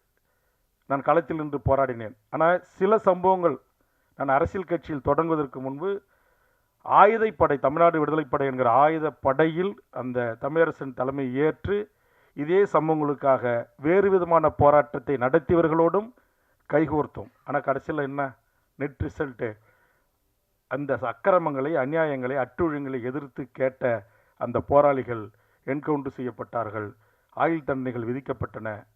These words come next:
பலர் தூக்கு தண்டனைகளை விதிக்கப்பட்டன. அவர்கள் உச்சநீதிமன்றம் வரையிலும் போராடி அவர்கள் குடும்பம் சின்னாபின்னமாக சிதைந்தது. இன்றைக்கு ஐயா புலவர் கலிபெருமாள் அவருடைய குடும்பம், அவர் குடும்பத்தில் இருந்த பெண்கள்,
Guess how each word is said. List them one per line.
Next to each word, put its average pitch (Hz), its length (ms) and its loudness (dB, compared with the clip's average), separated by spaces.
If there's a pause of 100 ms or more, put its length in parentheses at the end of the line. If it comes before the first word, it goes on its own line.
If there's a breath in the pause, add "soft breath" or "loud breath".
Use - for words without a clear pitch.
பலர் 127 260 -6
தூக்கு 175 260 -4
தண்டனைகளை 120 560 -4 (240)
விதிக்கப்பட்டன. 127 600 -8 (520)
அவர்கள் 127 280 -2
உச்சநீதிமன்றம் 123 720 -4
வரையிலும் 135 460 -6
போராடி 120 400 -4 (120)
அவர்கள் 113 300 -8
குடும்பம் 135 460 -6
சின்னாபின்னமாக 123 760 -8
சிதைந்தது. 147 540 -10 (680)
இன்றைக்கு 123 300 -6
ஐயா 120 200 0
புலவர் 127 360 0 (220)
கலிபெருமாள் 139 640 0
அவருடைய 113 380 -4 (100)
குடும்பம், 139 480 -4 (520)
அவர் 127 160 -2
குடும்பத்தில் 160 400 -2
இருந்த 131 240 -4
பெண்கள், 160 460 0